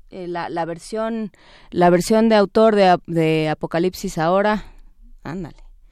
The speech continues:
Suena bien, pues ahí nos vas contando cómo vas. Te falta Doctor Zhivago en esa, en esa bonita antología. Nos vas contando, Perro Tuitero.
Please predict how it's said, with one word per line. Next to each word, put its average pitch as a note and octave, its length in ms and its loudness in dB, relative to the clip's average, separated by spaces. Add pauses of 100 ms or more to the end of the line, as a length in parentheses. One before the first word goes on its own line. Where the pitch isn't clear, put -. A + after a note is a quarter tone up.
(380)
Suena G#3 320 -8
bien, G#3 340 -4
pues F3 280 -8
ahí F#3 140 -2
nos A3+ 140 -8
vas G#3 180 -8
contando F#3 460 -6
cómo F3 220 -4
vas. E3+ 160 -4
Te E3 100 -16
falta G3+ 340 -8
Doctor F3 380 -10
Zhivago D#3 400 -10
en C3+ 80 -10
esa, D3 420 -18 (720)
en D3+ 160 -12
esa D#3+ 160 -10
bonita C#3+ 540 -12 (180)
antología. C#3+ 720 -14 (240)
Nos D3+ 180 -12
vas F#3 160 -8
contando, E3+ 460 -10
Perro D#3+ 260 -14
Tuitero. D3 460 -12